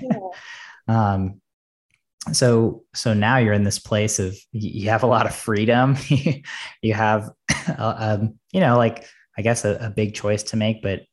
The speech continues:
Speaker 2: a-, again, you've, you've got time to make it. Um, how are you feeling today, just where you're at with, with swimming and, and with that choice right now?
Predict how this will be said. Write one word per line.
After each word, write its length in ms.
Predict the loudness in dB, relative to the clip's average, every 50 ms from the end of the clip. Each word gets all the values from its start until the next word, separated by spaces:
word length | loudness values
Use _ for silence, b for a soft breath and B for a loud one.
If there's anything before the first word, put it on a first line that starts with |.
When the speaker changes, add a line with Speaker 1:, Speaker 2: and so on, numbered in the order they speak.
| _ -10
Speaker 2:
a-, 140 | -8 -8 -6 -6
again, 520 | -8 -6 -4 -4 -2 -2 -2 -4 -6 -8 b b b b b b b
you've, 360 | -6 -6 -6 -6 -8 -10 -14 -12 -10
you've 220 | -8 -8 -6 -4
got 260 | -2 -2 -2 -2 -6
time 280 | -8 -6 -4 -4 -4 -4
to 100 | -4 -6
make 240 | -6 -6 -6 -4 -2
it. 240 | -2 -2 -4 -6 -16 -12
Um, 480 | -8 -6 -6 -4 -4 -6 -6 -8 -10 -12 _ _
how 140 | -4 0 2
are 40 | 2
you 120 | 2 2
feeling 400 | 0 0 0 2 4 4 2 2
today, 400 | 0 -4 -4 -2 0 0 0 0
just 280 | -2 -6 -8 -10 -8 -6
where 160 | -6 -4 -4
you're 120 | -2 -2 -2
at 240 | -2 -4 -4 -6
with, 280 | -6 -8 -8 -10 -12 -20 _ b b b b b b -8
with 140 | -6 -6 -6
swimming 480 | -6 -4 -4 -2 -2 -2 -2 -2 -2
and, 240 | -4 -4 -6 -8 -8
and 120 | -6 -6 -6
with 180 | -6 -6 -4
that 220 | -4 -4 -4 -4 -6
choice 320 | -6 -6 -6 -6 -6 -6
right 160 | -6 -6 -6
now? 300 | -6 -6 -8 -8 -10 -12